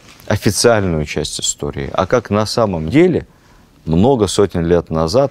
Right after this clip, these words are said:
жила русская новгородская земля. Как мы себе представляем новгородское вече? Да? То есть огромная площадь,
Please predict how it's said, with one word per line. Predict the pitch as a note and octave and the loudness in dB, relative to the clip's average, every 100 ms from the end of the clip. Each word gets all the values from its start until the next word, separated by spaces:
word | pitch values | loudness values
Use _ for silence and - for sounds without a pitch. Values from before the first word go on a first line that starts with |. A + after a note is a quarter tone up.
| - | -2
жила | E2 E2+ G#2 G2+ - - F#2+ | 0 2 2 0 -6 -12 0
русская | G#2+ G#2 - F2+ | 0 0 0 0
новгородская | F2+ D#2+ F2+ F2+ - F2 E2 | 2 2 2 2 0 0 0
земля. | D#2 E2+ D2 - - - - - - - | 2 0 -2 -4 -12 -20 -20 -20 -8 0
Как | D#3+ | 2
мы | D3+ | 2
себе | A#2+ A2 | 2 2
представляем | F#2+ - G2 F#2 F2+ E2+ | 0 0 2 4 4 4
новгородское | E2+ E2 F2 E2 - E2 | 0 2 2 2 -2 -2
вече? | C#2 B1+ - - | -2 -4 -6 -2
Да? | - A#2+ | 0 0
То | - | -2
есть | - | -8
огромная | C#3 D2 D#2 F#2+ A2+ G#2 D#2 D2 | -4 -4 -2 0 2 0 -2 -4
площадь, | - A#2 B2+ - G2 - | 2 2 2 0 -6 -8